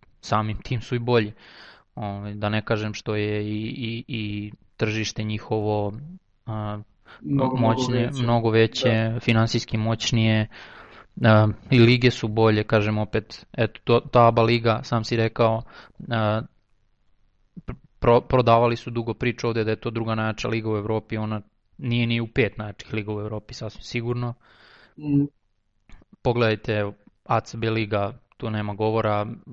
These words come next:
Speaker 1: Nemačka liga u poslednjih nekoliko godina
Speaker 2: Mnogo
Speaker 1: beleži
Speaker 2: raste,
Speaker 1: konstant-,
Speaker 2: da.
Speaker 1: konstantni rast, a, V T B liga gde je,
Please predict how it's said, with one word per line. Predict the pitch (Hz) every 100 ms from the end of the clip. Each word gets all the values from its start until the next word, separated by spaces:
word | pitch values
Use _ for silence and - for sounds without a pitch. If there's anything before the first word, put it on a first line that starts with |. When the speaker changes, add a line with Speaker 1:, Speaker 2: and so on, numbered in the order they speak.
| -
Speaker 1:
Nemačka | 131 123 127 - 117
liga | 113 110
u | 107
poslednjih | 120 117 - 113 110 - - _ _ _ _
nekoliko | 170 117 - 117 107 120
godina | 120 117 113
Speaker 2:
Mnogo | 131 139
Speaker 1:
beleži | 117 139 123
Speaker 2:
raste, | 123
Speaker 1:
konstant-, | 120 123 117
Speaker 2:
da. | 123 127
Speaker 1:
konstantni | 123 117 127 120 -
rast, | 113 117 113 - - _ - - -
a, | 117 107 107
V | 107 123
T | 127
B | 123
liga | 127 123 123 120
gde | 113 120
je, | 117 117 117 117 113